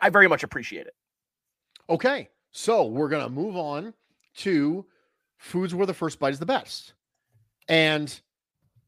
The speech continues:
Speaker 2: for me, the first bite of pizza is the best.
Speaker 1: Mm.
Speaker 2: And here's why.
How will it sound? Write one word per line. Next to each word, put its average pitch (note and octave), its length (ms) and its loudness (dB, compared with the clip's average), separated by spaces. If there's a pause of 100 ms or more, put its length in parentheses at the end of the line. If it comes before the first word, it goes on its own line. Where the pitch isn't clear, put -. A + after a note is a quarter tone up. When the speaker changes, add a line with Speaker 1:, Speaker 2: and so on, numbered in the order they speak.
Speaker 2:
for - 160 2
me, D#3+ 420 0 (840)
the C#3+ 260 -2
first - 720 -6 (800)
bite B2 440 0 (1000)
of C#3 320 2 (280)
pizza B2+ 360 -8 (500)
is A#2+ 100 -6
the A#2+ 80 -6
best. G2+ 400 -8 (320)
Speaker 1:
Mm. G3 340 -2 (1040)
Speaker 2:
And E3 100 2
here's F#3+ 220 2
why. A#2 280 -2